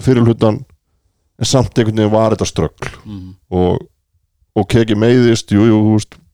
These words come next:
Speaker 1: bara erfitt. Hann fekk að taka inn nýja leikmenn, hann, hann skiptir út Kana og það, það er búið, þú veist, það er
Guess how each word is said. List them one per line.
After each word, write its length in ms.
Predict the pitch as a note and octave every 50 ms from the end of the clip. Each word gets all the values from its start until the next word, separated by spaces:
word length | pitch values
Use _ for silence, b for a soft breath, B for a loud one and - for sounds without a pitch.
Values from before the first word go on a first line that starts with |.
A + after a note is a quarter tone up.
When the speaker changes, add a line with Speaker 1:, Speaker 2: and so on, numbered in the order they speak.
| _ _ -
Speaker 1:
bara 200 | A2 G2 G2 - F2+
erfitt. 400 | - A#2+ A#2+ A#2 A2 - _ - - b b b b b b b b b b b b b b _ _ _ _ _
Hann 160 | - A#2 A2+ A2+
fekk 200 | A#2+ A#2 A#2 A#2
að 80 | -
taka 240 | C3 A#2 A#2 - A#2+
inn 140 | A2 A2 G2+ - _ _ _ _ _ _ _ _ _ _ _ _
nýja 220 | - G#2+ G#2 G2 F2+
leikmenn, 300 | F2+ E2+ E2+ E2 - -
hann, 160 | E2 F2 F#2 -
hann 180 | G2 G2+ F#2+
skiptir 340 | - - A2+ G#2 - - G#2+
út 80 | - -
Kana 380 | - A2+ G#2+ G#2 G2+ G#2 G#2+ -
og 200 | - - G2 F#2
það, 240 | F#2 F#2+ - - B2+ - - - _ _ _ _ _ _ _ _ _ _ _ _ _
það 100 | - G#2
er 60 | G2+ F#2+
búið, 200 | G#2 G#2+ G2 _ _ _ _ -
þú 140 | - A#2
veist, 160 | G#2+ - - A2+
það 140 | A2 G#2+ A2
er 80 | G2+